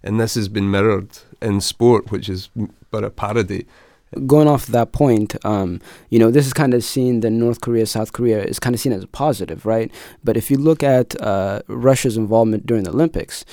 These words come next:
Speaker 2: you know, Putin waited a couple days after, uh, to go into, uh, you know, Ukraine and the issue with Crimea. And so that was kinda this idea of this, uh, uh,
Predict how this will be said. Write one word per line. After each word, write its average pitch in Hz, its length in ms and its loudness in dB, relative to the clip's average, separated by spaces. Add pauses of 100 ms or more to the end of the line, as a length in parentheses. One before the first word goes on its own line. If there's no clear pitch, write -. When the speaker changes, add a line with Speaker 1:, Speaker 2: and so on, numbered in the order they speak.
(220)
Speaker 2:
you - 80 -6
know, 92 140 -2
Putin 143 440 2
waited 123 280 6
a 110 80 0
couple - 320 -2
days 104 400 2
after, 104 580 -2 (300)
uh, 98 220 -4
to - 120 -4
go 110 240 4
into, 104 760 -2
uh, 101 160 -4
you - 220 -8
know, 101 80 -2
Ukraine 104 640 -4
and 101 180 -6
the 107 100 -6
issue 110 380 -4
with 101 220 -6
Crimea. 110 520 -2 (360)
And 110 160 2
so 117 260 2
that 123 160 4
was 123 140 4
kinda 123 180 4
this 113 160 0
idea 113 600 6 (100)
of 107 220 0
this, 107 280 -2
uh, 95 280 -4 (360)
uh, 98 400 -4